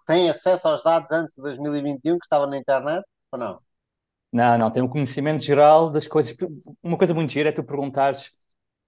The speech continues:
Speaker 2: sobre uma pessoa, eh, que, hum,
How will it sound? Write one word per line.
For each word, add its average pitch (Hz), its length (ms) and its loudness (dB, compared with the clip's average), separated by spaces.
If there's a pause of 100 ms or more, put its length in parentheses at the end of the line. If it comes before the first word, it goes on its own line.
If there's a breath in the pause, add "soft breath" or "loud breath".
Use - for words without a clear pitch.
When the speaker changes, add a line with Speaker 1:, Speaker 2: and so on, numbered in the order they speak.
(760)
Speaker 2:
sobre 143 360 -2
uma 151 160 2
pessoa, 147 560 -2 (360)
eh, 127 340 -2 (100)
que, 123 220 -2
hum, 107 580 -6